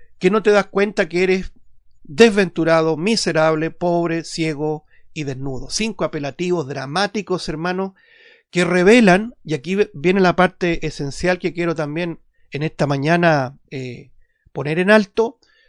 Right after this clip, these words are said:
Aquí se revela que esta iglesia está compuesta de inconversos. Ya.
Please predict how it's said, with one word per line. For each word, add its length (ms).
Aquí 260
se 160
revela 460
que 120
esta 200
iglesia 680
está 340
compuesta 540
de 80
inconversos. 960
Ya. 260